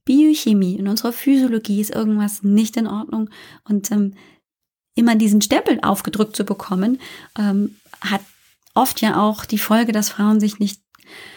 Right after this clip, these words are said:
wertgeschätzt fühlen, dass sie das Gefühl haben, ihnen wird nicht zugehört. Und, ähm,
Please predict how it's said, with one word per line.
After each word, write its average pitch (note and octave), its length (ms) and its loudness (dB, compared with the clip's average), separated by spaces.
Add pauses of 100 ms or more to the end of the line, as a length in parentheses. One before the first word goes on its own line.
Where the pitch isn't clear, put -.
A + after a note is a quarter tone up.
(440)
wertgeschätzt A3+ 680 0
fühlen, G3+ 580 0
dass G#3+ 160 -6
sie G3+ 260 -2
das G#3 180 -8
Gefühl G#3+ 360 2
haben, G3+ 300 0
ihnen G3 300 -2
wird G3+ 160 -2
nicht G#3 180 -2
zugehört. G#3 520 -4
Und, G3+ 320 -8
ähm, F#3 240 -4